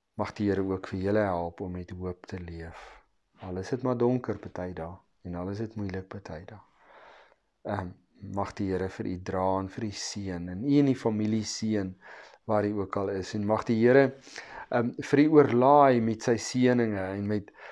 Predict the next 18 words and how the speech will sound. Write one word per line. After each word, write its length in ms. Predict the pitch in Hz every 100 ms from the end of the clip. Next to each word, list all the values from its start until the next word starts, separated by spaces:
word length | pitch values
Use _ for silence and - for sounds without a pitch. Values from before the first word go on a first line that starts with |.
| - _
met 180 | 104 -
goeie 400 | - 131 123 110
dinge. 360 | 95 82 78 90 _ _ _ _ _ - - -
En 140 | 120 117
mag 240 | 120 117
u 80 | 139
ook 280 | 143 139 113
ervaar 800 | 107 104 - 104 101 92 101 -
waar 300 | 107 104 101
u 140 | 104
is 240 | 101 95 -
in 100 | 98
hierdie 160 | 92 92
Kerstyd, 540 | - 98 92 - 101
dat 140 | 104 107
daar 140 | 110
hoop 400 | 104 92 90 -
is. 340 | 92 - -